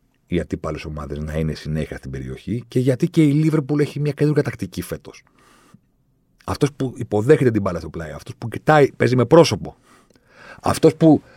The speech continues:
θα κάνει τρίπλες, θα δημιουργήσει με τον τρόπο που σας είπα προηγουμένως και θα έχει τριάντα έξι assist, ενώ ο μοναδικός Μανέ έχει είκοσι δύο,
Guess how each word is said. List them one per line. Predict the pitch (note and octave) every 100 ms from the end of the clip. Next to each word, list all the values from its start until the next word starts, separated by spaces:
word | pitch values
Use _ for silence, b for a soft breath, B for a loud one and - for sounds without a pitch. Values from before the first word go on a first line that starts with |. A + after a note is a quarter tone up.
| b b b b b
θα | G2 -
κάνει | D#3+ E3+ C#3+
τρίπλες, | B2+ G2+ E2 - B B
θα | - A2+
δημιουργήσει | A2 A#2+ A#2 E3 F#3
με |
τον | F3
τρόπο | D#3+ D#3
που | C#3
σας | C3+
είπα | C#3
προηγουμένως | B2+ A#2 B2 B2+
και | -
θα |
έχει | C3+ -
τριάντα | C#3 A#2+
έξι | A2+ D3+ - B2+
assist, | C#3 B2
ενώ | A#2+ B2 B2+
ο | A#2+
μοναδικός | G#2 G#2 G2 C#3
Μανέ | B2 A2+ A#2+
έχει | A2+
είκοσι | G#2+ G2+ -
δύο, | F2 A2+